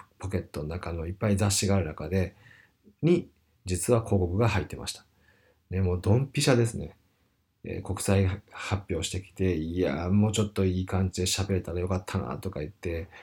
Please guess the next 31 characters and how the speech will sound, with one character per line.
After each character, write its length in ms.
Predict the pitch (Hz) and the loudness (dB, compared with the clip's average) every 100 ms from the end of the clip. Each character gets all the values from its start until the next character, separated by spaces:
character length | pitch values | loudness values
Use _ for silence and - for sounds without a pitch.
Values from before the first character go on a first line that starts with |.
| - | -12
反 260 | - 101 101 | 0 2 2
省 240 | 98 95 | 2 2
し 80 | - | 2
て 100 | 95 | 0
る 100 | 90 | 0
時 260 | 104 95 | -4 -6
に 80 | 73 | -8
で 100 | 52 | -8
す 140 | - 82 | -8 -6
ね、 280 | 80 76 _ - - - _ - | -6 -6 _ -20 -20 -20 _ -6
そ 140 | 95 | -4
の 60 | 90 | -4
帰 200 | - 101 | 2 4
り 140 | 95 | 6
の 80 | 95 | 4
飛 140 | 95 | 0
行 200 | - 98 | 0 0
機 120 | 87 85 | 0 -6
に 100 | 80 | -4
そ 140 | 92 | 0
ん 60 | 95 | 4
な 100 | 98 | 4
も 120 | 98 | 4
の 80 | 82 | 2
見 120 | 90 | -4
た 80 | 80 | -6
ら 80 | |
で 60 | - | -8
す 120 | - | -10
ね、 120 | 76 | -10
も 400 | 82 90 87 - | -4 -2 -2 -6